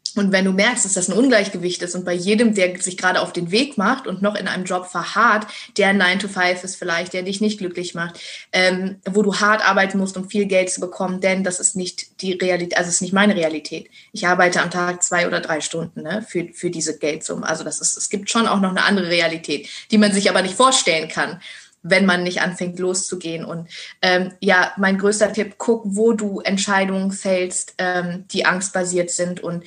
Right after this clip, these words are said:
nimm das erstmal wahr, einfach, das ist okay, verurteil dich nicht, sei nicht hart zu dir, äh, auf Englisch würden wir sagen,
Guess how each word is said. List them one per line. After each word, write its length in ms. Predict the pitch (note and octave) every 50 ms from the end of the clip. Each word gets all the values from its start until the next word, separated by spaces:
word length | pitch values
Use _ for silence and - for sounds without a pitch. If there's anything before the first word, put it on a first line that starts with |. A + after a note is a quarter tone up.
| - - - -
nimm 140 | - A#3 B3
das 160 | A#3+ A3 -
erstmal 380 | - G#3 G#3+ G#3+ - G3 G3 F#3+
wahr, 240 | F#3 F3+ G3 A#3+ -
einfach, 240 | - B3 A#3+ B3+
das 160 | A#3 A3 G#3+ -
ist 100 | - -
okay, 340 | - - - B3+ C4 C4+
verurteil 540 | C#4 - B3 G#3 - A3 G#3+ G#3+ A3 F#3+ F#3+
dich 180 | F#3 G3 F#3+ -
nicht, 260 | F#3 F#3 F#3 G3 G3
sei 140 | - F3+ F#3
nicht 220 | G3+ G#3+ G#3+ G#3+
hart 260 | A3+ G#3 G#3+ G#3+ G#3+
zu 140 | - G#3+ G3+
dir, 360 | G3 F3+ F#3 F#3+ F#3 F#3 G3 F#3+ - - - - - - -
äh, 240 | F3 F3+ F3+ F3 E3+
auf 160 | - - -
Englisch 340 | - - G3 G3 F#3+ - -
würden 200 | F#3+ G3 G3+ G3 F#3+ F#3+ F#3 F#3+ F#3 F#3+ -
wir 120 | G3 F#3
sagen, 320 | F#3 F3+ F3 F3 F3+ F3+